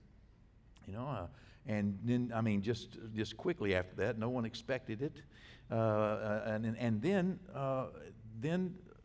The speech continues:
I went in the military and, uh, moved to Europe, and there, you know, um, um, had a fresh encounter with Jesus Christ and turned my life over to Him.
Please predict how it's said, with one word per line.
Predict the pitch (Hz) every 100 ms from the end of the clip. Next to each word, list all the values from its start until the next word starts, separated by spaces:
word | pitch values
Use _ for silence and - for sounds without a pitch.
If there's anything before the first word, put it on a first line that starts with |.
| -
I | 104 107
went | 117 113
in |
the | 95
military | 95 127 165 151 165 190 196 - - - - - - - - - -
and, | 110 113 107 104 117 - -
uh, | 87 85 85 85 98 139 170 - - - 226 214 123
moved | 107 131 139 151 143 - -
to | 107
Europe, | 107 151 190 - - - - - - - - - - - - - - - 107
and | 104 98 95 113 98
there, | 90 131 151 170 180 -
you | 135 139
know, | 143 151 151 127
um, | 120 120 113
um, | 113 110 101 - -
had | - 135
a | 107
fresh | - - 147 151 143
encounter | 127 120 - 131 139 151 139
with | 101
Jesus | 85 131 123 117
Christ | - 135 135 156 - - - - - - - - - -
and | 101 98
turned | - 143 139
my | 123
life | 120 135 135 -
over | 131 131 135
to | 123
Him. | 123 135 143